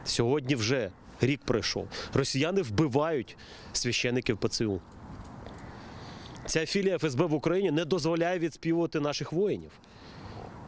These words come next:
І це задовільняє владу сьогодні. Тому третя наша вимога, ще раз повторю, дуже жорстка. Вже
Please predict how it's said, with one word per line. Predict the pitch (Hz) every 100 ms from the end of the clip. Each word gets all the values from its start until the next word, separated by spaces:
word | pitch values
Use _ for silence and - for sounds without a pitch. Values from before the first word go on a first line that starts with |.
| -
І | 120 113
це | - - 127 123 104
задовільняє | - 123 117 120 120 117 135 107 92
владу | 107 151 214
сьогодні. | 233 127 92 82 - - - - - - - - - -
Тому | 123 120 107
третя | 147 180 202
наша | 180 175 175
вимога, | 160 170 160 143
ще | -
раз | 135 123
повторю, | 127 - 117 113 107 - - - - -
дуже | 117 135 127
жорстка. | 117 120 - - 107 101 - - - - - -
Вже | 92 107 165 123